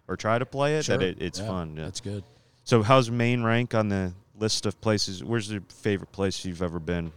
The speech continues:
Speaker 1: on vacation with the family?
Speaker 2: Oh, wow. Um,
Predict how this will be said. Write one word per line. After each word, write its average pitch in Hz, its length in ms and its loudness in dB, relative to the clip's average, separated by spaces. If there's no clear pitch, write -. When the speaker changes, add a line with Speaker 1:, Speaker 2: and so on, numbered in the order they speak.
Speaker 1:
on 85 120 -8
vacation 82 460 -6
with 76 80 -12
the - 60 -14
family? 80 380 -10
Speaker 2:
Oh, 98 140 -4
wow. 92 380 -6
Um, 98 540 -4